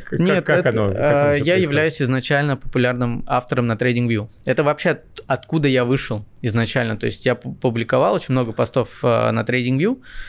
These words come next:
Speaker 2: У меня там, э, а-ля пять тысяч подписчиков, ну, это, представь, там, это очень много на самом деле TradingView.
Speaker 1: А вот,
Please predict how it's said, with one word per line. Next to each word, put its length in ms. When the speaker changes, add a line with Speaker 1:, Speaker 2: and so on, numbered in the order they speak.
Speaker 2:
У 40
меня 100
там, 220
э, 60
а-ля 220
пять 180
тысяч 160
подписчиков, 560
ну, 120
это, 200
представь, 420
там, 280
это 160
очень 420
много 160
на 140
самом 200
деле 200
TradingView. 580
Speaker 1:
А 120
вот, 300